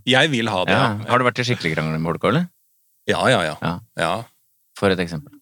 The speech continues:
Speaker 1: Altså, jeg har kranglet, jeg har kranglet masse, jeg. Altså, jeg har, eh, f-, jeg har fått folk til å gråte, jeg.
Speaker 2: Du har det?
Speaker 1: Ja, ja. Eh, og, eh, kjørt på, og, og jeg f-, eh,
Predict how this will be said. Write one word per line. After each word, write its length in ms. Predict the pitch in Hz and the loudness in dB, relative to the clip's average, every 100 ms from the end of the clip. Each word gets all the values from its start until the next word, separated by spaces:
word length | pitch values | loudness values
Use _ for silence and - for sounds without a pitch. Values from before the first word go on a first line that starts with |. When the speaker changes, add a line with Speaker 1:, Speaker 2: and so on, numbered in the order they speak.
| _ _ _ _ - | _ _ _ _ -6
Speaker 1:
Altså, 220 | 117 104 98 95 95 101 | -2 2 2 2 0 -4
jeg 300 | 104 104 107 | -6 -4 -2
har 80 | 98 | -2
kranglet, 380 | - 110 90 104 | 0 0 0 0
jeg 120 | 139 | 2
har 240 | 120 113 117 | 0 0 -4
kranglet 320 | - 127 95 101 | -4 -4 -2 -2
masse, 400 | 131 - - - | 0 -2 -2 -2
jeg. 420 | 143 - 147 147 | -4 -8 -14 -4
Altså, 280 | 110 113 120 | 0 0 2
jeg 160 | 113 107 | 2 2
har, 360 | 104 135 127 123 | 2 2 2 4
eh, 680 | 123 117 113 113 110 113 113 | 2 2 2 2 0 0 -4
f-, 200 | - 127 | -8 -2
jeg 80 | 113 | 0
har 120 | 120 | 0
fått 200 | - 123 | -2 -4
folk 220 | - 101 - | -4 -4 -4
til 100 | 123 | -2
å 20 | |
gråte, 280 | 165 101 95 | -2 -2 -2
jeg. 200 | 98 120 - | -4 -6 -4
Speaker 2:
Du 80 | 87 | 0
har 160 | 110 | 2
det? 120 | 135 104 | 2 0
Speaker 1:
Ja, 160 | 90 90 87 | 0 0 -2
ja. 100 | 98 - _ - | -6 -14 _ -8
Eh, 840 | 98 95 92 92 92 90 90 90 90 | -4 -2 0 0 -2 -2 -2 -4 -4
og, 680 | 95 92 92 90 90 90 85 - - - - - _ _ | -2 0 0 0 0 -2 -4 -12 -20 -20 -20 -20 _ _
eh, 320 | 104 104 104 | 2 4 2
kjørt 480 | 101 - 175 202 214 | 2 2 4 2 0
på, 100 | - | 2
og, 760 | 180 190 190 160 156 156 151 - | 4 4 4 4 6 6 4 2
og 320 | 151 151 147 | 2 2 2
jeg 80 | 156 | 0
f-, 160 | - 185 | 0 -4
eh, 240 | 180 | -2